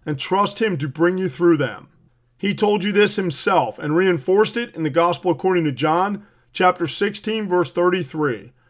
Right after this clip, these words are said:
"These things I have spoken unto you, that in me you might have peace. In the world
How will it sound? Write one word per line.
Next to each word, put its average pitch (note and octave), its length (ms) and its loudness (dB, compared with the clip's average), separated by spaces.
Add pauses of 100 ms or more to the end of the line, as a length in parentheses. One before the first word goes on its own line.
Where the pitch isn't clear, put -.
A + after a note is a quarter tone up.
(200)
"These F#3 200 0
things G#3 240 0
I G3+ 120 4
have F3+ 120 2
spoken G3 460 -2
unto G3 200 -4
you, D#3 420 -2 (220)
that D#3 120 -2
in E3 200 4
me F#3 360 2 (240)
you D#3 100 -2
might E3+ 260 2
have F3 280 2
peace. C3+ 480 -6 (280)
In F3+ 140 2
the F3+ 80 6
world F#3+ 500 4